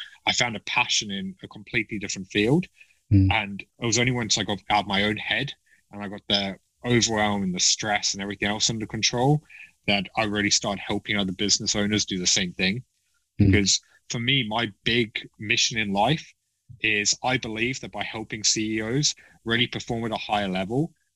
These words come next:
Speaker 1: I can then help them help other people change their lives for the better.
Speaker 2: Mm.
Speaker 1: So it's this kind of domino effect.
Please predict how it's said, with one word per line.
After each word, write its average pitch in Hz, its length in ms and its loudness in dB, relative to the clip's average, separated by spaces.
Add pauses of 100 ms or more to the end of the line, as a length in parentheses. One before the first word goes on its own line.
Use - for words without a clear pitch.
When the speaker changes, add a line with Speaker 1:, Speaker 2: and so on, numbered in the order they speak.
(120)
Speaker 1:
I 113 120 0
can 113 180 -4
then 107 140 0
help 110 320 -4
them 110 380 -2 (100)
help - 340 -2
other 113 180 -2
people 107 540 0
change 107 340 0
their 101 160 -6
lives 98 300 -2
for - 80 -6
the 98 100 -8
better. 98 300 -2 (280)
Speaker 2:
Mm. 101 200 6
Speaker 1:
So 110 100 2
it's 101 140 0
this - 240 0 (180)
kind 104 180 -4
of 101 140 -8 (460)
domino 120 420 2
effect. - 500 -2